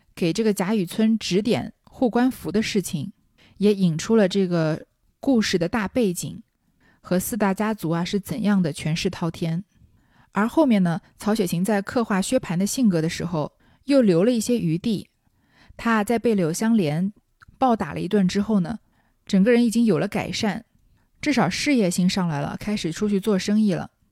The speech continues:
还在回来的途中啊，和柳湘莲认了这个兄弟。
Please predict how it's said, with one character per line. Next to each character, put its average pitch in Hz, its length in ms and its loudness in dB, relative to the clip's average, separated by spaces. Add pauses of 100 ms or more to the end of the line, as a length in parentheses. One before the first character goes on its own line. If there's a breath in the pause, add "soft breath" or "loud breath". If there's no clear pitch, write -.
(480 soft breath)
还 190 140 -4
在 226 140 0
回 185 180 0
来 214 120 0
的 196 140 2
途 170 240 -4
中 208 220 2
啊， 175 140 0
和 175 260 -2
柳 170 160 0
湘 196 200 -2
莲 165 220 0
认 214 200 2
了 170 200 0
这 170 160 -6
个 160 340 -6
兄 214 280 0
弟。 208 220 -6